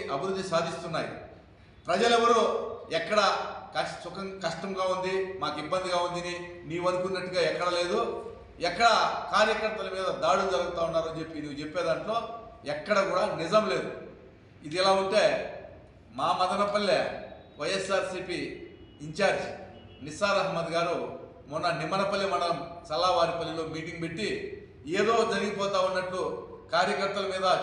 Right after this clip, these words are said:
చాలా దాడులు జరిగిపోతా ఉన్నట్లు, తెలుగుదేశం వాళ్ళు భయభ్రాంతులకు గురి చేసి పోలీస్ కేసులు పెట్టి వేధిస్తే వాళ్ళ, వాళ్ళ వైపు తిప్పుకుంటా ఉన్నట్లు చెప్తా ఉన్నారు. నిస్సార్ అస్-, అహ్మద్ గారిని ఒకటే సూటిగా చెప్తున్నా, ఒక్క కేసు ఎక్కడైనా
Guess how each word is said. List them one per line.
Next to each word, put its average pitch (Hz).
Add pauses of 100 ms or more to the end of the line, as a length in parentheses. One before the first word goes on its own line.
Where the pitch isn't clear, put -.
చాలా 180 (180)
దాడులు 185
జరిగిపోతా 175
ఉన్నట్లు, 170 (460)
తెలుగుదేశం 202
వాళ్ళు 185
భయభ్రాంతులకు 196
గురి -
చేసి 190 (420)
పోలీస్ 214
కేసులు 202
పెట్టి 185
వేధిస్తే 190 (460)
వాళ్ళ, 170
వాళ్ళ 165
వైపు 190
తిప్పుకుంటా 202
ఉన్నట్లు 175
చెప్తా 156
ఉన్నారు. - (640)
నిస్సార్ 196
అస్-, 190
అహ్మద్ 165
గారిని 165 (120)
ఒకటే 160
సూటిగా 160
చెప్తున్నా, 143 (580)
ఒక్క 190
కేసు 233 (720)
ఎక్కడైనా 220